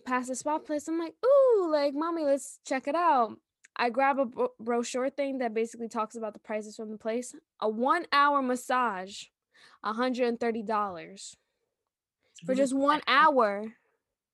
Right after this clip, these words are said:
Speaker 1: That's horrible. What the heck? I don't know. I'm from New York, where literally you can find anything for super cheap, and it can be amazing.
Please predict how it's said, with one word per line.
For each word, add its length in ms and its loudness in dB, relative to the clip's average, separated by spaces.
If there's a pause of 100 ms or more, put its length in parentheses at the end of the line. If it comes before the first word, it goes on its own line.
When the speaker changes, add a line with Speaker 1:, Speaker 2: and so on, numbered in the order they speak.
(880)
Speaker 1:
That's 280 -18 (260)
horrible. 760 -2 (100)
What 240 -2
the 180 -2
heck? 300 -4 (300)
I 100 6
don't 100 4
know. 120 4
I'm 160 6
from 180 0
New 80 4
York, 360 4
where 240 2
literally 400 2
you 80 0
can 140 0
find 360 0
anything 360 -2
for 120 -8
super 260 -8
cheap, 380 -8
and 140 -2
it 80 -2
can 160 -4
be 180 -6
amazing. 640 -6